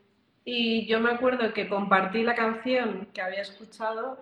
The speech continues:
eh, del Equivocado en Instagram, y Andrés,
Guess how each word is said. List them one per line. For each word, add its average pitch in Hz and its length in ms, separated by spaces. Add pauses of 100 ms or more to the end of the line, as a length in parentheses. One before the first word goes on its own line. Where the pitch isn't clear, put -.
eh, 202 40
del 196 240
Equivocado 208 640
en 214 160
Instagram, 240 680
y 190 100
Andrés, 202 560